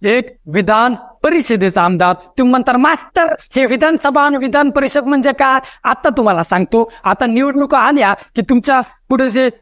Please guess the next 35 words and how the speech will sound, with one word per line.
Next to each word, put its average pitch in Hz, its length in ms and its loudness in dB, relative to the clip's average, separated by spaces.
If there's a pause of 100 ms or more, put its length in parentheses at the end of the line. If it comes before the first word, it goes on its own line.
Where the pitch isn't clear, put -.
(160)
पुढे 349 180 2
मागं 233 280 2
करतात, 214 340 0 (220)
पुढे 339 160 2
मागं 220 260 2
करतात, 233 360 0 (240)
असे 240 320 0
तुमच्याकडे 262 720 0 (160)
मतांची, 269 760 0 (160)
अ, 226 240 4
मागणी 269 420 2
करतात - 340 -2 (200)
की, 269 60 -2
"भाऊ, 254 280 0 (140)
आम्हाला 277 320 2
मतदान 294 440 0
कर, 247 200 0 (200)
म्हणजे 240 240 2
तुमचं 262 300 0
काय 285 200 0
होईल? 277 200 0
भलं 285 240 0
होईल." 240 280 0 (180)
मग 220 160 2
त्या 302 220 0
आमदाराला 277 440 2
कोणता 349 400 0
आमदार 226 340 2
म्हणतात 226 340 -2 (280)
ते 285 80 2
मी 254 100 0
तुम्हाला 233 320 0
आता 220 200 0
डिटेलमध्ये 247 540 0
सांगतो. 233 400 0